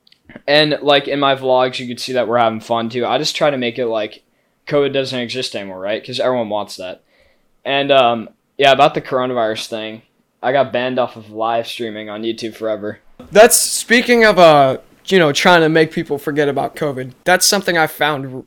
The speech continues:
Speaker 2: really annoying about commercials, is that
Speaker 1: Exactly.
Speaker 2: any commercial you'll find, it's about covid. It's like, "We're in these tough times." I, I challenge you as a viewer to find a commercial that doesn't have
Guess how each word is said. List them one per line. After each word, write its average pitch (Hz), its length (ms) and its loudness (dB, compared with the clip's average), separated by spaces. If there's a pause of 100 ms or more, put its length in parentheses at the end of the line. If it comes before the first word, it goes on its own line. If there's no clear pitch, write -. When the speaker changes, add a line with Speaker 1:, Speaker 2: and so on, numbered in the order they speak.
(240)
Speaker 2:
really 147 500 0
annoying 135 400 -2
about 135 240 -4
commercials, 127 600 -8 (180)
is - 180 -16
that 139 120 -2
Speaker 1:
Exactly. 156 400 0
Speaker 2:
any 165 260 2
commercial 156 500 -4
you'll 139 180 -6
find, 123 500 -10 (560)
it's 160 220 -2
about 135 340 0
covid. 135 380 -4
It's - 180 -8
like, 139 200 -6 (560)
"We're 190 200 -4
in 160 140 -6
these 131 220 -10
tough - 420 -16
times." 127 500 -10 (180)
I, 151 280 2 (360)
I 202 140 10
challenge 247 720 4
you 156 240 2
as 147 220 2
a 151 60 -2
viewer 131 500 -4 (220)
to 180 120 2
find 175 300 4
a 180 40 2
commercial 143 640 -4 (180)
that 156 200 2
doesn't 156 280 0
have 143 440 -4